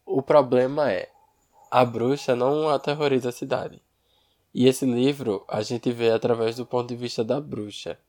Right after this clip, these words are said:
E a bruxa acha estranhíssimo tudo isso que eles fazem com as crianças. Isso de jogar as crianças na floresta pra morrer mesmo. E a bruxa fica sem entender. E ela,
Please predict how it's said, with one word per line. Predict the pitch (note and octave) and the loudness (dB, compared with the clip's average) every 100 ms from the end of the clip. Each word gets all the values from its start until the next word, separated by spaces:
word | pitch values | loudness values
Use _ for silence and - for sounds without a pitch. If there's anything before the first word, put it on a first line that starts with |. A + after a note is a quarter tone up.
| _ _ _ _ _ - | _ _ _ _ _ 0
E | C3 | 4
a | C3 | 4
bruxa | A#2 A2+ C3 C#3+ B2+ G2 | 4 0 0 0 -2 -2
acha | D3 B2+ - | -4 -6 -4
estranhíssimo | C3 - - D#3+ D#3+ C3 - B2+ B2 | -6 -6 -6 -6 -6 -8 -8 -8 -8
tudo | C#3+ D#3+ | -6 -4
isso | D#3+ C#3 | -4 -4
que | D3 | -2
eles | C3 C3 | -2 -4
fazem | - B2 A2+ A2 B2 | -2 2 2 0 -8
com | - B2+ A#2+ | -8 -6 -4
as | A#2+ | -6
crianças. | - E3 C3+ G#2 A2 G#2+ - | -6 -2 -2 -2 -8 -10 -8
Isso | B2 - A2+ | -8 -6 -8
de | A2+ | -4
jogar | A#2+ A2 G2 | 0 0 0
as | G2+ - | -4 -6
crianças | - A2 G#2 - G2 - _ _ _ _ _ _ _ _ | -8 -8 -8 -8 -10 -10 _ _ _ _ _ _ _ _
na | - A#2 | -2 0
floresta | - C#3+ B2+ A2+ - C#3 | 2 2 4 0 -2 -2
pra | - D3+ | 0 -2
morrer | E3 - D#4+ E4+ D#4+ | -2 -2 0 2 0
mesmo. | A#3+ G#2+ G#2+ G#2 A2+ _ _ | 2 -2 -4 -8 -12 _ _
E | B2 D3+ | 2 4
a | D#3+ | 4
bruxa | D3+ D3+ E3 | -2 -4 -6
fica | - E3+ F3+ | -8 -6 -6
sem | F3 - F#3+ | -6 -6 -6
entender. | C4 D4 C#4 A#3 C#3+ - _ | -4 -6 -2 0 0 -4 _
E | C3+ C#3+ | 2 4
ela, | C3+ C3+ C3+ | 4 4 0